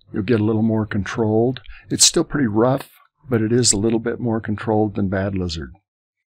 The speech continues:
Fur spots. These make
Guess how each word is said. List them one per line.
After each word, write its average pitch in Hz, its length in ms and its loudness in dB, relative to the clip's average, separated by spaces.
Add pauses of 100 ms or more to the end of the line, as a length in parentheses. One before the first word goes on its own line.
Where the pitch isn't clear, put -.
(280)
Fur 117 180 2
spots. - 680 -2 (1400)
These 127 280 0
make 117 380 2